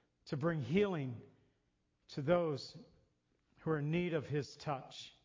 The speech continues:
Also, we have Jesus, John's disciples, asking about why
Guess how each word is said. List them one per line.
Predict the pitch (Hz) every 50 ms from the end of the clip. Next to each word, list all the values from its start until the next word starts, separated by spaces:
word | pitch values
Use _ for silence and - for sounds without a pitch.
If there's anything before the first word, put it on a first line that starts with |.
| _ - _ _ _ _ _ _ _ _ _ _ _ _ _ - - _ _ _ _ _ _ _ _ _ _ _ -
Also, | 180 208 208 - 233 202
we | 190 190
have | 175 180 185 180 160 131 180 240
Jesus, | - - 190 202 220 233 190 175 180 175 - - - - - - _ _ _ _ _ _ _ _ _ _ _ _ _ _ _ _ _ _ _ _ _ _ _ _ _ _ _ _ _ _ _ _ _ _ _ _
John's | 123 113 180 180 202 208 185 147
disciples, | 151 160 190 - - - 185 196 208 202 180 165 147 131
asking | 226 233 180 175 208 214 - - 202 180 165
about | 165 143 151 170 165 156 156 - - - - - - - _ _ _ _ _
why | _ 135 135 160 185 208 240 226 185 165 156 156 165 165